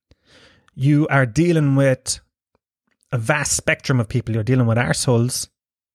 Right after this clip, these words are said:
but you're also dealing with nice people. Okay, so when you deal with all these people, you learn from them, you learn from the arseholes, and you learn from the nice people.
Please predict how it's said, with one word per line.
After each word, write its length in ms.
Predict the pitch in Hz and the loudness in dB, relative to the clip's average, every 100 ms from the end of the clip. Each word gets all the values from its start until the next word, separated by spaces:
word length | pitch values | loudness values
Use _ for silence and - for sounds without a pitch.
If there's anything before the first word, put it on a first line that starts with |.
| _ - - - - | _ -20 -20 -12 -6
but 100 | 123 | 0
you're 140 | 135 | 2
also 220 | 147 143 | 2 0
dealing 240 | 123 123 117 | 2 2 4
with 100 | 127 | 4
nice 260 | 165 - | 2 0
people. 340 | - 113 101 - _ _ _ _ _ _ _ _ _ _ _ _ _ _ _ _ | -4 -6 -6 -12 _ _ _ _ _ _ _ _ _ _ _ _ _ _ _ _
Okay, 320 | 127 - 123 131 | -10 -4 -4 -2
so 160 | 143 | -2
when 120 | 147 | 2
you 100 | 202 | 2
deal 260 | 147 185 180 | 0 0 2
with 120 | 143 | 4
all 100 | 143 | 4
these 180 | 143 147 | 2 -2
people, 340 | - 151 127 | -4 -2 0
you 120 | 139 139 | 2 2
learn 320 | 139 156 143 | 2 2 0
from 220 | - 123 | 0 0
them, 260 | 131 135 120 | 2 2 2
you 80 | |
learn 240 | 120 147 147 | 2 0 0
from 140 | 139 | 0
the 80 | 127 | 2
arseholes, 640 | 135 - 120 107 98 - - - - | 2 -2 -6 -6 -6 -12 -16 -20 -4
and 80 | 127 | 0
you 80 | 127 | 2
learn 140 | 135 | 2
from 160 | - 117 | 2 0
the 60 | |
nice 240 | 127 147 - | 2 2 0
people. 420 | 117 104 98 | -4 -4 -8